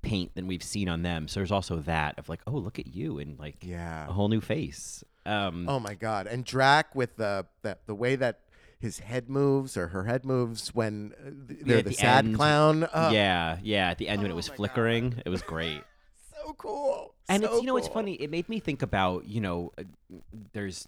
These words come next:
Speaker 1: a, a gazillion low budget horror movies, and I feel like when you have a low budget, you have to, like, in my humble opinion, and I don't even make movies, but I feel like I notice this in movies that I watch, is that when you embrace the budget level, you can,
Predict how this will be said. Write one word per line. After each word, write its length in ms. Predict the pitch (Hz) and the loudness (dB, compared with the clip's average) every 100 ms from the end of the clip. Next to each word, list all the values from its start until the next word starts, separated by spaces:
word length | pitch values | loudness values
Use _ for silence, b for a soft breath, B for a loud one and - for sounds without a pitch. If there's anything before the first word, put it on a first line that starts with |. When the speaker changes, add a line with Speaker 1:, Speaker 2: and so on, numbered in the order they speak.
| - | -16
Speaker 1:
a, 40 | 87 _ 85 | -20 _ -20
a 60 | - - | -20 -6
gazillion 600 | 98 87 107 110 98 90 | -4 -2 0 0 0 0
low 160 | 95 87 | 0 0
budget 280 | 90 - | -2 -4
horror 260 | 82 85 78 | -4 -4 -2
movies, 480 | 78 78 71 71 - | -6 -6 -8 -10 -8
and 160 | 82 | -6
I 60 | 85 | -6
feel 360 | - - 98 101 | -8 -4 -2 0
like 380 | 90 82 - b b _ - | -2 -4 -10 b b _ -6
when 160 | 104 | -6
you 80 | 95 | -6
have 300 | 90 98 98 | -6 -4 -4
a 40 | |
low 240 | 117 95 87 | -2 -2 -2
budget, 440 | - 90 - 80 | -4 -6 -6 -12
you 100 | 82 | -12
have 220 | 80 101 - | -12 -12 -10
to, 100 | 139 | -8
like, 380 | 98 - - _ _ _ _ _ _ 113 | -8 -10 -18 _ _ _ _ _ _ 0
in 120 | 113 | 2
my 240 | 104 98 | 4 4
humble 460 | 87 90 85 85 87 | 2 -2 -2 -4 -6
opinion, 400 | - 71 60 67 | -8 -12 -12 -12
and 120 | 90 | -6
I 80 | 90 | -2
don't 140 | 104 101 | -2 -2
even 180 | 95 | -4
make 200 | 87 82 | -6 -8
movies, 320 | 80 76 67 - | -10 -10 -12 -8
but 200 | 98 - | -8 0
I 180 | 95 98 | 0 0
feel 200 | - 101 | -2 -4
like 120 | - | -2
I 120 | 90 | -2
notice 380 | 87 82 98 - | 0 -2 -4 -4
this 240 | 147 143 | -4 -2
in 60 | 147 | -2
movies 280 | 147 143 139 | 0 -2 -4
that 120 | 139 | -2
I 60 | 143 | 0
watch, 400 | 139 139 147 - | 0 -4 -6 -10
is 120 | 98 | -8
that 140 | 110 | -6
when 100 | 98 | -4
you 160 | 98 101 | -4 -4
embrace 640 | 90 80 87 92 104 - | -6 -10 -10 -8 -8 -8
the 100 | - | -8
budget 460 | 90 90 92 139 - | -4 -4 -2 -4 -2
level, 520 | 147 156 175 180 185 _ _ _ _ _ _ - | 0 2 0 0 -4 _ _ _ _ _ _ -14
you 260 | 127 131 160 | -4 -2 -4
can, 380 | - 175 120 | -4 -4 -4